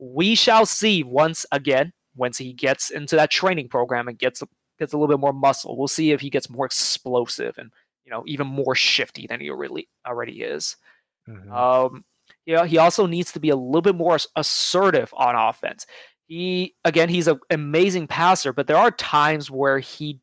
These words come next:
Speaker 1: doesn't look to score and can, you know, defer to his teammates a little bit too much. Now, I don't think that's a problem in the N B A. Like,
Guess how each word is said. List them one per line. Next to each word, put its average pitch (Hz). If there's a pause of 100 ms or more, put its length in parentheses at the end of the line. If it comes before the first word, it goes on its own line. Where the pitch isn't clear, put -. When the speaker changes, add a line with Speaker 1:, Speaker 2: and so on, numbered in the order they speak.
Speaker 1:
doesn't 151
look 135
to -
score 139
and 131
can, 131 (280)
you 147
know, 127
defer 139
to -
his 127
teammates 143
a 151
little 151
bit 156
too 165
much. 160 (580)
Now, 180 (100)
I 180
don't 233
think 190
that's 165
a -
problem 143
in 143
the 147
N 147
B 151
A. 151
Like, 127